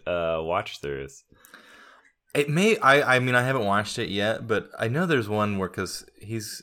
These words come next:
Speaker 2: you know, they've got this sort of, like, "Well, yes, I'm, I'm a banking clan person, and we used to have a thing." And Anakin just goes into a rage and, like, beats the crap out of him. Uh, I hope it's this episode,
Speaker 1: <laughs>
Speaker 2: because it's just a Jedi just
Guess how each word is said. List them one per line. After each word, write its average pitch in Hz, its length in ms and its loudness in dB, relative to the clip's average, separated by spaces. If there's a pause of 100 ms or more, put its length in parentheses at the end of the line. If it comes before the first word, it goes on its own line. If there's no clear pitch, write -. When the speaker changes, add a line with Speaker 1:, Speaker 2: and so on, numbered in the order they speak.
(120)
Speaker 2:
you 113 120 -6
know, 98 140 -2
they've 98 240 -4
got 98 220 -2
this 92 140 -6
sort 95 180 -4
of, 87 100 -10
like, 90 320 -6 (760)
"Well, 92 240 -2
yes, 95 300 2
I'm, 85 680 2
I'm 92 140 -4
a 82 80 -2
banking 90 340 -2
clan 85 300 -6
person, 85 360 -10
and 85 100 -10
we 85 100 -8
used 90 200 -8
to 90 80 -6
have 92 160 -4
a 90 40 -4
thing." 87 420 -4 (440)
And 92 140 -8
Anakin 98 640 -4 (100)
just - 380 -6
goes 92 240 0
into 92 240 -6
a 90 60 -2
rage 87 480 -4
and, 82 260 -10
like, 82 240 -12 (320)
beats 120 400 -4
the 80 300 -4
crap 90 500 -2
out 69 160 -2
of 69 120 -8
him. 78 220 -8 (640)
Uh, 90 200 0
I 135 100 4
hope 214 180 8
it's 143 140 2
this - 160 2
episode, 104 600 4
Speaker 1:
<laughs> 160 260 2
Speaker 2:
because 143 280 4 (120)
it's - 160 0
just - 240 2
a 190 60 4
Jedi 104 540 4
just - 360 -6